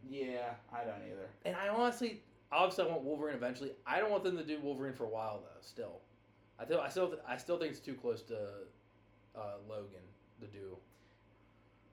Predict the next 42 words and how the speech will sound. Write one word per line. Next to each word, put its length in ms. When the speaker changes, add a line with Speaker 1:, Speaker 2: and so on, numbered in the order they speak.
Speaker 1:
Ah. 340
Speaker 2:
'Cause, 160
'cause 160
Hugh 160
Jackman's 380
such 140
a 60
perfect 480
Speaker 1:
It's 120
Speaker 2:
casting 340
Speaker 1:
tough. 200
Speaker 2:
that 220
it's 160
tough 300
to 60
do 160
it 40
right 120
away. 260
I 120
think 240
don't 180
introduce 220
Speaker 1:
Yeah, 280
Speaker 2:
him. 60
Speaker 1:
maybe. 440
Maybe 180
not 200
right 120
away. 180
Speaker 2:
Not, 460
like, 120
Speaker 1:
Give 140
it 40
a 60
Speaker 2:
I 140
Speaker 1:
couple 160
Speaker 2:
want 140
Speaker 1:
movies. 160
Speaker 2:
the 80
first, 320
like, 280